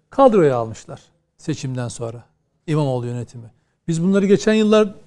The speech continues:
geçen, tam bir yıl önce dile getirdiğimiz zaman İmamoğlu çıktı, açıklamalar yaptı. Besleme medyası çıktı, bize saldırdı. Murat Ongun açıklamalar yaptı.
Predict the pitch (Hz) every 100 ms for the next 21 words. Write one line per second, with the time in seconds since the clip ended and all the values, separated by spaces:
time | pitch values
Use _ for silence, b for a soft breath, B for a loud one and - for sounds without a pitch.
0 | _ 160 170 247 202 294 349 240 196 175
1 | 151 151 151 143 208 226 - 202 175 175
2 | 156 190 311 - - _ _ _ _ _
3 | _ _ _ _ 160 180 185 185 180 175
4 | - - 180 - 185 180 185 180 180 180
5 | - 190 190 190 b b - 165 - -
6 | 196 214 208 165 185 - 196 196 - -
7 | _ _ _ _ _ _ _ _ _ -
8 | 180 - 202 160 156 160 - 165 165 165
9 | 180 180 180 - _ _ _ _ _ _
10 | _ _ _ - 143 185 185 226 226 226
11 | 202 - 226 214 220 226 226 214 - 226
12 | 214 226